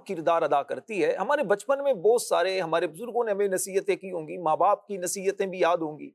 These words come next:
دوستوں کی نصیحتیں بھی یاد ہوں گی، اور بڑھاپے میں جب انسان پہنچتا ہے تو پھر بہت ساری اسے وہ باتیں، وہ نصیحتیں یاد آتی ہیں جس پر اس نے عمل نہیں کیا، اور وہ باتیں بھی یاد آتی ہیں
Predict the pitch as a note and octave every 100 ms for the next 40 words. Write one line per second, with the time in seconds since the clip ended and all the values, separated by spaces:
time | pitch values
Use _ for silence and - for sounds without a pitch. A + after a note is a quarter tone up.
0 | _ _ _ _ D3 D#3+ E3 G3+ G3+ G3
1 | F#3 F#3 F3+ G3 F3 E3+ F3 E3 F#3 A#3+
2 | - A#3+ D4+ F3+ - _ _ _ _ _
3 | - C#3 F#3 E3+ A3+ D4+ F#4 E4 C#4+ B3
4 | B3 A3+ G3+ G#3 B3 - G3+ A3+ - A3
5 | A3+ B3+ C#4 G3+ D4+ F#3 D3+ A#3+ F4+ E4
6 | - A3+ B3+ A#3 A3 A#3 G#3 F3 D3+ D#3
7 | F#3 A#3 G3 E3+ D#3 B3 A#3 - G#3 E3+
8 | F#3 F#3 D3+ D3+ G#3+ G3+ F3+ - G3+ E3+
9 | G3+ G#3+ A#3 C4 C4 B3 B3 A3 F#3+ C#3+
10 | - _ _ - A3+ A3 E4 C#4+ G#3 -
11 | C4 A#3 F3+ F3 F#3 D3 - G#3 D#3 F3